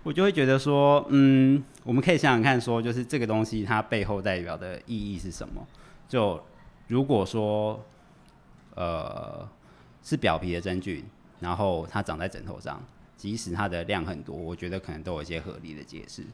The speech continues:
但是这个东西会不会造成你的疾病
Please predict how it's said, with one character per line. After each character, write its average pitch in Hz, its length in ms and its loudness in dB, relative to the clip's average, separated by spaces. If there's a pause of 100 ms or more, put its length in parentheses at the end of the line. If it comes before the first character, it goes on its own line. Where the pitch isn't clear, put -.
(260)
但 160 140 0
是 156 120 -4
这 143 120 -4
个 113 80 -4
东 110 160 -2
西 107 160 -4
会 107 140 -4
不 104 120 -6
会 101 80 0
造 101 220 -2
成 85 180 -8 (140)
你 82 240 -10 (140)
的 107 280 -10
疾 85 220 -12
病 87 220 -6